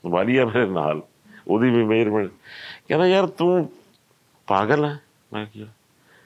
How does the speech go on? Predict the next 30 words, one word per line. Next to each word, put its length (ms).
"ਤੂੰ 160
ਮਿੱਤਲ 320
ਕਿਉਂ 260
ਕਹਿਣਾ?" 260
ਮੈਂ 160
ਕਿਹਾ, 100
"ਯਾਰ, 200
ਮਿੱਤਲ 380
ਸਾਹਿਬ 280
ਨਾਲ 200
ਮੈਂ 120
ਇੰਨਾ 220
ਮਿਲਦਾ, 340
ਉਹ 140
ਨਾਂ 260
ਮੇਰੇ 200
ਮੂੰਹ 220
ਤੇ 100
ਚੜਿਆ 340
ਹੋਇਆ। 260
ਮੈਨੂੰ 420
ਲੱਗਿਆ 460
ਕਿ 240
ਮਿੱਤਲ 840
ਪਤਾ 200
ਨਹੀਂ 120
ਕਿਉਂ 180
ਬਸ 240
ਨਿਕਲ 360
ਗਿਆ।" 140